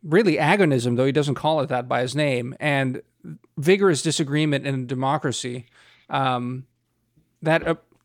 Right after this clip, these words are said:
abrades against, against that, that kind of unity, maybe artificial unity that, that the monarchy represented.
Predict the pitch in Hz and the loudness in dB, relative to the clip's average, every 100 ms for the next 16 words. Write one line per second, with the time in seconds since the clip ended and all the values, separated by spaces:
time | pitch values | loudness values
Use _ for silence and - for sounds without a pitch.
0 | - 156 165 214 262 165 139 147 139 - | -2 2 4 4 4 2 2 2 0 -2
1 | - - 135 143 135 - 135 127 - 143 | -6 -4 -2 0 -2 0 0 0 -2 -2
2 | 131 - - 139 127 131 135 120 123 151 | -2 -4 -4 -2 -2 -2 -2 -2 -2 0
3 | 175 185 202 196 214 180 143 127 123 123 | 0 2 0 0 0 0 0 0 -2 -2
4 | 120 - - 131 120 131 131 131 123 127 | -4 -6 -6 -4 -4 -2 -2 -2 -6 -6
5 | 131 123 131 120 - | -6 -8 -10 -10 -14